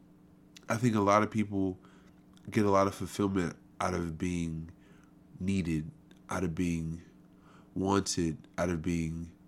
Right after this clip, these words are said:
caring, cared for. I think it's something very important about knowing what you as an individual need to feel whole.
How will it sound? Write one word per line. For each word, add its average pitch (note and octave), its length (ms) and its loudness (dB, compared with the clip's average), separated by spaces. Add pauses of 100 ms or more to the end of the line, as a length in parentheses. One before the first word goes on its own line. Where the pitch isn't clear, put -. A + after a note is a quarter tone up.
(480)
caring, G2 840 2 (360)
cared G2+ 440 6
for. F#2+ 540 4 (1300)
I A2+ 80 2
think C3 180 4
it's B2+ 80 4
something A2+ 300 2
very A2 260 6
important G2 580 0
about E2+ 440 0 (720)
knowing A2 420 4
what G2+ 220 4
you G#2 260 6
as G2+ 160 4
an C#2 80 0
individual F#2 560 -2
need F#2+ 480 0
to G2 140 -6
feel F2 320 -2
whole. F#2 400 0